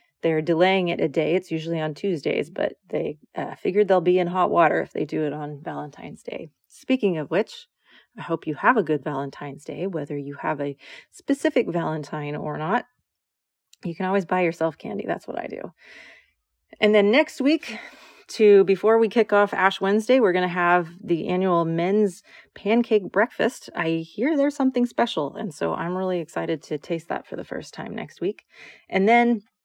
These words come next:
starting on Wednesday, February twenty-second, we're having, heading into Lent, and we're gonna be partnering with Hope Lutheran Church in Atascadero,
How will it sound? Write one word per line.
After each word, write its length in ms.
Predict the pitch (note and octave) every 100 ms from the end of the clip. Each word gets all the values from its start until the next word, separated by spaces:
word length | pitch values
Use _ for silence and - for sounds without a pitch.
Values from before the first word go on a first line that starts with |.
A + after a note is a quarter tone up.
| _ _ _ -
starting 480 | - G#3+ G#3+ A3+
on 260 | G3+ E3+ E3
Wednesday, 720 | F3 G3+ G3+ - G#3 A3 G#3+ - -
February 420 | F3+ F3 D#3+ D3+
twenty-second, 720 | - D#3+ D3+ A#3 C4+ E4 C#4
we're 140 | G3 F#3
having, 460 | F3 F3 - - - _
heading 300 | - C#4+ C4
into 200 | A3+ G#3
Lent, 500 | F3 F#3+ A#3+ - - _ B3
and 100 | F3+
we're 120 | F3+
gonna 180 | G3+ G#3
be 100 | G#3
partnering 640 | - G3 A3 A3 A3+ A#3
with 320 | E3+ E3 - _ - -
Hope 240 | - G#3 G#3
Lutheran 300 | A3 G#3 G3+
Church 280 | - G#3+ -
in 120 | F3
Atascadero, 720 | - E3 - - F#3 A3 A3